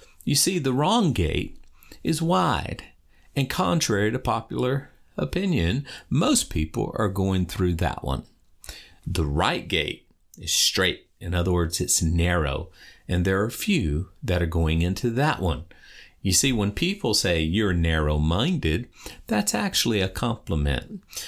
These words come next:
because narrow is the way that leads to life. That's what that word straight gate means, the narrow gate. And contrary to popular opinion, God is very exclusive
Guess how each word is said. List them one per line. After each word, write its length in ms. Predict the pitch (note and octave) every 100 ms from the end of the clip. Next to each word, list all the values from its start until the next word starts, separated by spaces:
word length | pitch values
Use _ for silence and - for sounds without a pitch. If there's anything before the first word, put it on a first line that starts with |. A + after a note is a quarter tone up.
| -
because 380 | D3+ - G#3+ F#2+
narrow 680 | F#2 F#2 C3 A#2 D#2+ D2 -
is 240 | E2+ E2+ D#2+
the 100 | G2+
way 520 | G#2 C#2+ C#2 C#2+ -
that 240 | - E2+ -
leads 420 | E2 D2 C2 -
to 120 | -
life. 280 | D2+ C#2+ C2+
That's 260 | - E2+ -
what 160 | F#2+ -
that 240 | D2+ B2
word 420 | F#2 E2+ D#2+ D2
straight 800 | - - - - G2 E2 - F#2
gate 400 | F#2+ E2 - -
means, 420 | F2+ D#2+ D2 -
the 140 | - E2+
narrow 800 | D#2 D#2+ F2+ F#2+ E2+ D#2 F2 - - - - -
gate. 440 | G3 G3 - - _ _ - -
And 140 | - A#3+
contrary 500 | G#3+ C#4 B3 - C3+
to 80 | G#2+
popular 400 | - F#2+ - E2
opinion, 480 | - G3+ A2+ G#2+ C#3
God 460 | D#3+ F3+ F3+ A#2 -
is 160 | A#2 A2+
very 600 | G2+ F3 B3 C3 G2+ G#2+ - -
exclusive 840 | G#2+ G#2 - F2 C#3+ - D#2+ A2